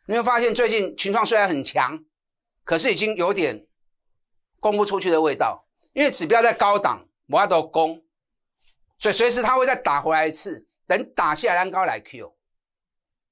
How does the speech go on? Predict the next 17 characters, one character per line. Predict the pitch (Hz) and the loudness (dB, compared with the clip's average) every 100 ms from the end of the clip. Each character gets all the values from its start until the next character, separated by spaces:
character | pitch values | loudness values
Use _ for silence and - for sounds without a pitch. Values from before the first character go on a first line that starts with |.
| _ _ _ _ _ _ _ _ - | _ _ _ _ _ _ _ _ 0
外 | 247 | 2
资 | 214 226 | 2 2
现 | 247 | 2
在 | 220 | 2
调 | - 240 | 2 2
高 | 202 196 - | 0 -4 -6
友 | 147 139 | -6 -4
达 | 147 | -4
的 | 165 | -4
目 | 170 | -4
标 | 165 156 | -4 -6
价， | 160 117 - _ _ _ _ _ _ _ _ _ _ | -6 -8 -12 _ _ _ _ _ _ _ _ _ _
喊 | - 147 | -4 -2
十 | 143 | -2
八 | 147 185 185 | 0 0 2
块 | 175 | 0
钱， | 131 104 92 | -2 -12 -18